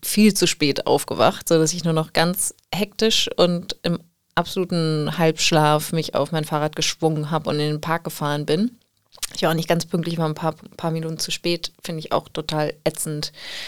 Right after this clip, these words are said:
Egal, ich war da und das Coole war, also da ist ja dann eine Gruppe, die auf mich wartet, wir machen zusammen Sport, funktionelles Training, mein gut gelaunter Trainer ist da, es ist alles wunderbar und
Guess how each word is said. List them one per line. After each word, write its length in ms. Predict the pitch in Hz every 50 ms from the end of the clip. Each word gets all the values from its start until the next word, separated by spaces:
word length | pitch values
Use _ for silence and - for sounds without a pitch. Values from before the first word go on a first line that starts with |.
| - - - - - - _ _ _ _ _ -
Egal, 540 | 196 185 170 156 151 156 180 247 311 320 - _ -
ich 200 | 202 208 - -
war 160 | 202 190 185
da 560 | 190 - 185 170 170 165 151 151 160 185 269 - - - _ _ -
und 280 | - 190 190 185 175 165
das 200 | 180 180 - -
Coole 400 | - - 269 269 285 262 233 196
war, 460 | 185 175 175 190 220 254 294 294 - _ _ - - _ _ _ _ _ _ _ _ _ _ _ _ _ _ _ - -
also 140 | 180 170 170
da 80 | 180
ist 160 | - 170 -
ja 180 | - 175 165 156
dann 160 | 156 160 151
eine 100 | 156 156
Gruppe, 320 | 151 - 226 262 254 - 196
die 120 | - -
auf 100 | - -
mich 140 | 170 - -
wartet, 240 | 185 185 180 165 156
wir 80 | 156
machen 220 | 156 156 147 160 -
zusammen 280 | - - 156 151 -
Sport, 380 | - - - 202 202 190 185 -
funktionelles 460 | - 180 165 - 165 151 147 - -
Training, 440 | - - 196 185 180 175 165 160 160 - - - - - - - - - - - _ _ -
mein 140 | 170 160 156
gut 160 | 165 165 -
gelaunter 460 | 180 160 156 151 156 151 151 151 -
Trainer 360 | - - 226 226 214 190 170
ist 140 | 170 - -
da, 160 | 147 151 151
es 100 | 156 -
ist 120 | - - - -
alles 260 | - - 202 226 226
wunderbar 760 | 190 175 180 180 180 160 156 156 156 156 156 156 156 - - -
und 520 | 165 170 160 160 160 156 156 - -